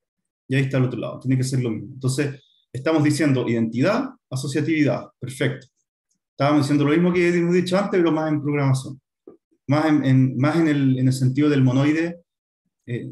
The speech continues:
em, de Haskell. Entonces, la asociatividad, la asociatividad es importante porque dice en el fondo que no importa en qué orden hagamos mapping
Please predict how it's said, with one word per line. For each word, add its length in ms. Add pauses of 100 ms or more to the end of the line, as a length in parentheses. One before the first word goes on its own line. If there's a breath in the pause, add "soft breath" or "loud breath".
em, 680
de 120
Haskell. 340 (1400)
Entonces, 280
la 60
asociatividad, 640
la 100
asociatividad 540
es 60
importante 520
porque 520 (360)
dice 300
en 60
el 80
fondo 300
que 120
no 100
importa 400
en 80
qué 120
orden 260
hagamos 320
mapping 440